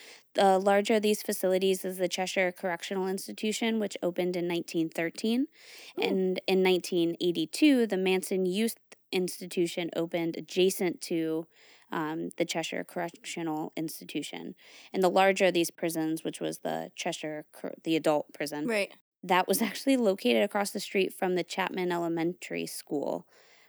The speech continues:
Speaker 1: which was only separated by one road, like, a main
Speaker 2: Do you know what I
Speaker 1: road.
Speaker 2: just figured out?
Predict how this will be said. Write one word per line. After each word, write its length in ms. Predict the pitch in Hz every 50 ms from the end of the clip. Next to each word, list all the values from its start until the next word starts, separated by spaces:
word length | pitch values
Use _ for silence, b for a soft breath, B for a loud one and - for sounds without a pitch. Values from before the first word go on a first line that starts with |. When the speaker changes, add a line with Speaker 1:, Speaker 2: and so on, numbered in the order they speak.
| _
Speaker 1:
which 160 | - 190 -
was 100 | 190 180
only 220 | 190 185 196 202 202
separated 600 | - - 196 185 - 190 180 175 170 175 170 170
by 200 | - 165 165 165
one 600 | 165 165 170 170 170 165 165 165 165 165 160 165
road, 300 | 165 170 165 156 143 147
like, 120 | 156 151 156
a 40 | 156
main 500 | 160 165 170 165 165 165 165 165 160 156
Speaker 2:
Do 80 | -
you 60 | 370 392
know 100 | - -
what 120 | 320 311
I 100 | - 339
Speaker 1:
road. 100 | 349 285
Speaker 2:
just 280 | - 311 311 - - -
figured 300 | 349 320 277 311 302 269
out? 280 | 254 233 247 294 -